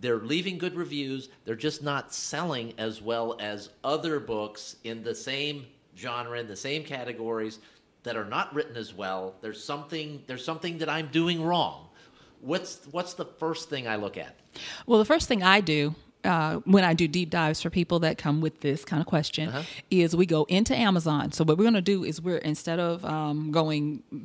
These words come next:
Speaker 2: big down to small, we're gonna go small up to big.
Speaker 1: Okay.
Speaker 2: And so I go and hopefully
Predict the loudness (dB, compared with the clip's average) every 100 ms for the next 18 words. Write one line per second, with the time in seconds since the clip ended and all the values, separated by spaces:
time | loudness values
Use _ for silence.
0 | -8 4 4 4 2 -2 -2 -2 2 4
1 | 4 2 0 0 0 0 0 2 0 -4
2 | -12 -16 -16 _ -8 -6 -6 -4 -4 -6
3 | -10 -8 -8 -10 2 4 8 8 8 6
4 | 4 6 8 8 8 6 4 2 2 0
5 | 4 4 4 2 2 2